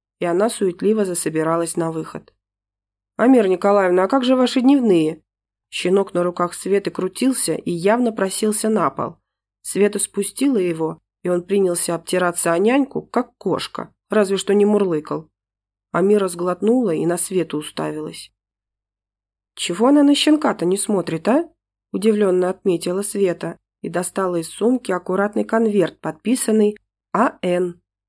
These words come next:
тысяча рублей, тринадцатое десятое две тысячи восемнадцатый». Амира его выхватила с деревянно прямой спиной, как игрушечный солдатик, развернулась и, пробурчав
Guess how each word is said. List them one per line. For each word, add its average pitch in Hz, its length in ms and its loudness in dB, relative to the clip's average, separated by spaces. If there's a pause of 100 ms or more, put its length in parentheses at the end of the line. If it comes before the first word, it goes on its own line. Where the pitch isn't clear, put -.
(100)
тысяча - 400 0
рублей, 175 500 -2 (300)
тринадцатое 226 680 2
десятое 202 580 -2
две 165 140 -10
тысячи 196 380 -4
восемнадцатый». 165 840 -4 (920)
Амира 233 360 4
его 196 220 4
выхватила 175 600 -2
с 160 80 -10
деревянно 202 500 4
прямой 196 360 2
спиной, 226 440 0
как 175 220 -8
игрушечный 202 520 -2
солдатик, 196 600 -2
развернулась 196 800 2 (360)
и, - 60 -4
пробурчав 208 680 0